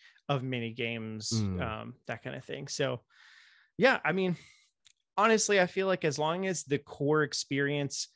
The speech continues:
Speaker 1: feels complete, then the extra things are cool.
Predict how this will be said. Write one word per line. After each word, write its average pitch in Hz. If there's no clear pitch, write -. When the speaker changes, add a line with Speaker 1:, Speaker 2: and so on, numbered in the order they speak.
Speaker 1:
feels 123
complete, 143
then 123
the 131
extra 123
things 143
are 113
cool. 151